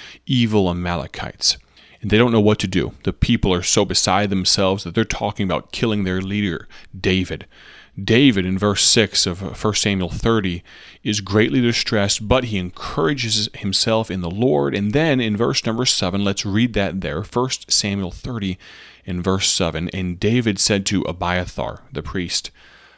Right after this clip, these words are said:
Ahimelech's son, "I pray thee, bring me hither the ephod." And Abiathar brought thither the ephod to David.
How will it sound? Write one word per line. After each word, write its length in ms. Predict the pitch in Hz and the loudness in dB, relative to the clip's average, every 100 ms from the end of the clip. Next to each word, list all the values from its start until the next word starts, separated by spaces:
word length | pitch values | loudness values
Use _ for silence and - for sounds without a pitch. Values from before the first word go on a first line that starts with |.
| _ | _
Ahimelech's 680 | - 110 107 92 85 - - | -4 0 2 2 -2 -2 0
son, 360 | - 90 67 - - - | 0 0 -8 -12 -20 -6
"I 100 | 101 | -6
pray 380 | - - 120 123 | -4 -2 0 0
thee, 160 | 101 | 0
bring 320 | 92 110 123 113 | 0 2 2 2
me 100 | 92 | 0
hither 500 | - 120 104 87 - - - - - | -2 0 2 0 -6 -20 -20 -20 -6
the 300 | - 95 98 | -2 0 0
ephod." 420 | - 73 - - - - | -2 -4 -4 -10 -20 -8
And 160 | 95 92 | -2 -2
Abiathar 600 | 87 107 143 - 98 95 | 2 2 2 2 0 2
brought 360 | 101 90 92 | 0 0 0
thither 400 | 113 123 92 85 - - - - | 0 2 2 0 -6 -20 -16 -6
the 100 | 90 | -2
ephod 720 | 120 131 - 90 80 87 104 _ | 0 -2 -2 -4 -2 -4 -8 _
to 120 | 104 | -4
David. 560 | 104 117 135 104 - | 0 2 2 0 -8